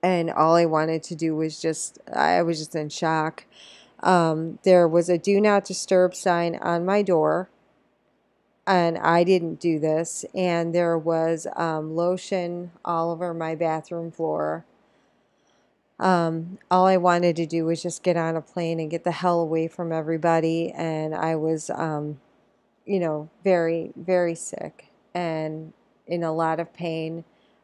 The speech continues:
Um, I had already been denied a rape kit when I owned my house, um, and woke up, and,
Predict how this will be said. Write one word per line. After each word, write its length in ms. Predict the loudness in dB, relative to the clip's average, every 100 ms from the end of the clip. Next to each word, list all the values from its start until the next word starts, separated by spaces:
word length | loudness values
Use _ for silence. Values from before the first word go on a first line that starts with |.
| _
Um, 520 | -4 -2 -2 -4 -8 -4
I 140 | 0 0
had 160 | 2
already 260 | 2 0 0
been 280 | -2 -2 -4
denied 460 | -6 -2 0 0
a 60 | -2
rape 380 | -2 -2 -2 -8
kit 340 | -4 -2 -2 -4
when 180 | -6 -4
I 200 | -6 -2
owned 280 | 0 2 0
my 180 | -2 -2
house, 540 | -4 -6 -8 -10 -12
um, 360 | -8 -8 -8 -10
and 200 | -8 -6
woke 260 | -4 -4 -4
up, 300 | -4 -4 -6
and, 240 | -8 -8